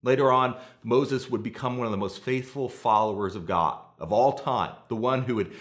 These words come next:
stand up to Pharaoh, the one who would lead the children of Israel across the Red Sea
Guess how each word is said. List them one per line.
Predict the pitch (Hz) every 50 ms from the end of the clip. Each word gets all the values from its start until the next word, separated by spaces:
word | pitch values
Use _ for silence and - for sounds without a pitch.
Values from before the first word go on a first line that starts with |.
| - - _
stand | - - - - 156 139 143 143 135 139
up | 127 - -
to | - 120
Pharaoh, | - 120 104 90 82 71 - - - -
the | -
one | 127 135 139
who | 127 131 131
would | 139 110
lead | 110 110 131 156 156 139
the | 120 113
children | - - - 147 147 127 123 113
of | 107 104 113
Israel | 135 127 - 131 127 120 - - - - -
across | - 98 - - - 143 139 143 139 - -
the | - 135
Red | 123 127 131 123 120
Sea | - - - 135 131 104 85 - -